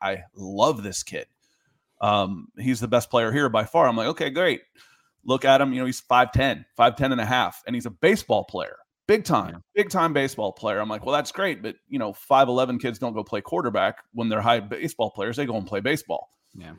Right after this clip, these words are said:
Speaker 1: So that was a miss. So we didn't rank him very high 'cause, like, he's never gonna play college football. So that was a miss, because if you didn't know, if you didn't remember at the time, Russell Wilson,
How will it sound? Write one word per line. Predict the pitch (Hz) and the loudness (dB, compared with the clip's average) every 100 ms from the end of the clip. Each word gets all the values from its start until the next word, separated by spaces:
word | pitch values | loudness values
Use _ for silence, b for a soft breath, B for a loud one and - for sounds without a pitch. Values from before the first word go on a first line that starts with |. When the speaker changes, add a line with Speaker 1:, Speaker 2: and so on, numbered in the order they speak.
| _ | _
Speaker 1:
So | - 135 110 - | 0 2 2 4
that | 147 | 6
was | 160 | 6
a | 143 | 0
miss. | 123 | -2
So | 156 | -2
we | |
didn't | 190 180 | 0 2
rank | 202 | 2
him | 160 | 0
very | 127 107 | -2 0
high | 104 101 | 0 -2
'cause, | 98 - | -4 -8
like, | 113 - | -8 -6
he's | 139 143 | -8 -4
never | 147 | -2
gonna | 139 139 | -2 0
play | 175 196 | 0 0
college | 123 104 | 0 0
football. | - 101 80 - _ b b b b _ | -2 -10 -8 -8 _ b b b b _
So | - 131 123 | 2 2 6
that | 165 | 8
was | 202 | 8
a | 202 | 6
miss, | 180 190 - - - | 4 4 2 -4 -8
because | - - 147 139 135 123 - | -12 0 4 4 4 -2 -8
if | 120 131 | -8 -4
you | |
didn't | 143 175 147 | -2 -2 0
know, | 147 156 - - | 2 2 0 -6
if | 117 | -8
you | 120 | -6
didn't | 123 | -6
remember | 117 123 123 | -4 -4 -4
at | |
the | 95 | -6
time, | 135 127 117 | -4 -4 -2
Russell | 135 151 123 | -2 -4 -4
Wilson, | 135 - 110 | -4 -4 -8